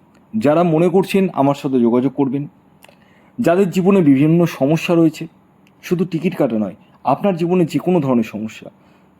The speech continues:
যদি থাকে, থাকবে তো অবশ্যই, থাকতে বাধ্য, যোগাযোগ করুন স্ক্রিনে দেওয়া WhatsApp বুকিং নাম্বারে, নাম্বারটি নোট ডাউন করে নিন। তবে খেয়াল রাখবেন,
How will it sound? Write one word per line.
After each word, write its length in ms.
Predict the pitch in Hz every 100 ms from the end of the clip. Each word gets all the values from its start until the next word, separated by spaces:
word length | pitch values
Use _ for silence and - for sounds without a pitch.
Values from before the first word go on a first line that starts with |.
| _ _ _ _ _ -
যদি 220 | 113 117
থাকে, 380 | - - - - - _ _ _ -
থাকবে 300 | 110 104 117
তো 100 | 131 120
অবশ্যই, 520 | 120 139 - 175 139 - _ _ _ _ _ _ _ _
থাকতে 260 | - 120 -
বাধ্য, 520 | 139 143 143 175 156 - - _ _ _ _ _ _ _ _ _ _ _ _ _ _ _ _ _ _ -
যোগাযোগ 420 | 110 135 147 156
করুন 280 | 175 180 185
স্ক্রিনে 400 | 185 - 139 143
দেওয়া 180 | 151 143
WhatsApp 320 | 131 - 135
বুকিং 240 | 135 139 139
নাম্বারে, 480 | 127 127 123 107 - _ _ _ _ _ _ _ _ _ _ _ _ _ _ _ _ _ _ _ _ _ _
নাম্বারটি 400 | 110 117 135 135
নোট 160 | 131 123
ডাউন 240 | 127 135
করে 220 | 135 135 123
নিন। 200 | 104 92 _ _ _ _ _ _ _
তবে 180 | 113 120
খেয়াল 240 | 147 151
রাখবেন, 420 | 175 170 139 95